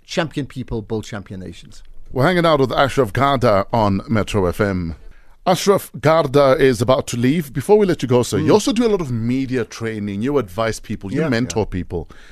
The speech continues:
Speaker 2: How do we get into that action?
Speaker 1: Uh, you, how, how, when you say, "How do we as, as a listener?"
Speaker 2: I-, if I wanna get involved in any of the stuff that you're working on.
Speaker 1: Well, uh, probably the best is just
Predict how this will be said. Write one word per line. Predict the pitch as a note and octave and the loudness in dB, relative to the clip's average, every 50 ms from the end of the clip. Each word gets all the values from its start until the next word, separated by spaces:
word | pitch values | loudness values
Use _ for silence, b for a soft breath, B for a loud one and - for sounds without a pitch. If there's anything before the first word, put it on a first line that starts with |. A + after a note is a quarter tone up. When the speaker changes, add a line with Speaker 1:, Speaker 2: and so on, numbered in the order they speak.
| B B | B B
Speaker 2:
How | B G#2+ C#3 F#3+ | B -2 0 0
do | C#4 B3+ | 2 0
we | B3 A#3 | 0 -2
get | E3+ C3+ F3 D#3 - - _ | -2 -2 -2 -2 -2 -4 _
into | - D#3+ C3 - A2+ | -8 -8 -6 -6 -4
that | F2+ A2+ G#2+ G#2+ | 0 0 0 0
action? | A2 F#2+ E2+ - - - E2 F2 E2+ D#2+ - - _ - b b b b b b b b b b b b - - - - | -2 -6 -8 -10 -10 -10 -10 -10 -10 -12 -14 -18 _ -20 b b b b b b b b b b b b -20 -20 -20 -20
Speaker 1:
Uh, | - - - | -20 -14 -14
you, | E3+ D#3 - E3 C#3+ D#3 F3 F3 - - | -14 -12 -10 -10 -2 -2 -2 -2 -2 -4
how, | - F#3+ F#3+ - | -4 -4 -4 0
how, | C3 F3 F#3+ G3 | 4 4 4 6
when | E3+ E3+ F3+ | 4 4 4
you | F3+ | 4
say, | - - G3 E3+ D#3+ | 4 4 6 6 6
"How | C#3+ A#2 D3+ D#3 D#3+ | 6 4 4 4 4
do | D#3 E3 | 4 4
we | D3+ E3+ F#3+ G#3 | 2 2 4 4
as, | F#3 B2+ - | 2 2 0
as | - C3+ G#2 B2 | -4 -4 -2 0
a | |
listener?" | A#2+ B2+ C3+ B2+ - A3 G#4 G#4 - | 0 0 0 -2 -2 -4 -4 -2 -2
Speaker 2:
I-, | G#3+ G#3+ - | -4 -4 -4
if | - G#3+ - F#3 | -6 -6 -2 2
I | F#3 | 2
wanna | F#3 F#3+ F#3 | 2 2 2
get | D3 D#3 D#3+ D#3+ | 0 0 0 0
involved | D3 C3 B2+ C3+ C#3 D3 C#3+ C#3 | 0 2 4 6 6 4 4 2
in | C#3 B2 A#2+ A#2 - - | 0 0 0 -2 0 -2
any | C3+ C3 C#3+ | 0 0 0
of | C3 G2+ | -2 -2
the | A2 | -4
stuff | G2+ - A#2+ A2+ - | -4 -4 -4 -4 -4
that | A2 - | -4 -6
you're | - F#2+ | -2 -2
working | G2 G2+ - G#2+ F#2 | -2 -2 -2 -4 -8
on. | E2 E2+ - E2+ B B B B | -8 -8 -10 -14 B B B B
Speaker 1:
Well, | - B3+ B3 G#3 E3+ C#3+ - - | 2 2 2 2 0 -4 -6 -6
uh, | D3+ E3 C3+ - - - | -4 -4 -4 -8 -2 0
probably | A#3 A3+ A#3 | 2 2 2
the | F#3+ | 0
best | D3 A2+ E3 D#3 - - | 2 2 2 2 2 -2
is | C#3 | -4
just | E3 C#3+ - | -4 -4 -4